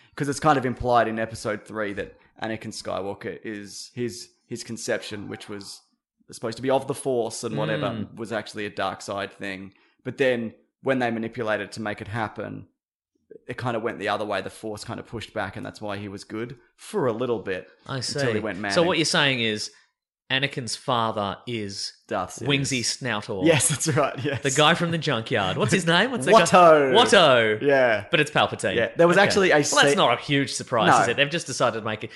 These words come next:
Speaker 2: So does the comic
Speaker 1: It's always
Speaker 2: book,
Speaker 1: been hinted
Speaker 2: does the
Speaker 1: at,
Speaker 2: comic
Speaker 1: though.
Speaker 2: book make it clear that it, this is
Speaker 1: Or it could be a to-, interpretation of it.
Speaker 2: Right. So it
Speaker 1: It
Speaker 2: could be he's using the Force to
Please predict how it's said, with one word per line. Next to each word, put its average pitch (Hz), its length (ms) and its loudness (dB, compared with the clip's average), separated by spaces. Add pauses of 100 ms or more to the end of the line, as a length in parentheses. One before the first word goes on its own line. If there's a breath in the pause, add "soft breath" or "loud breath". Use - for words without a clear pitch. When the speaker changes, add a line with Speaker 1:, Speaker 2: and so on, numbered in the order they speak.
(160 loud breath)
Speaker 2:
So 202 180 4
does 165 240 -2
the 156 60 -4
comic 208 180 2
Speaker 1:
It's 247 60 4
always 254 320 8
Speaker 2:
book, 160 60 -2
Speaker 1:
been 170 160 4
hinted 156 160 2
Speaker 2:
does - 40 -2
the 220 100 4
Speaker 1:
at, 196 40 0
Speaker 2:
comic 214 220 2
Speaker 1:
though. 208 100 2
Speaker 2:
book 175 80 -4
make 170 240 2
it - 100 -6
clear 143 300 2
that 120 140 2
it, 110 180 -8
this 123 240 -4
is 113 460 -6
Speaker 1:
Or 160 180 8
it - 20 0
could 165 160 0
be 151 120 4
a 123 240 4
to-, 117 220 -6
interpretation 101 760 -8
of 87 160 -14
it. 101 40 -8
Speaker 2:
Right. 113 360 2
So 180 80 4
it 175 60 6
Speaker 1:
It - 60 -4
Speaker 2:
could 208 180 4
be 151 140 2
he's 131 560 -2 (380 soft breath)
using 131 320 -2
the 117 80 -4
Force 110 380 -2
to 98 320 -2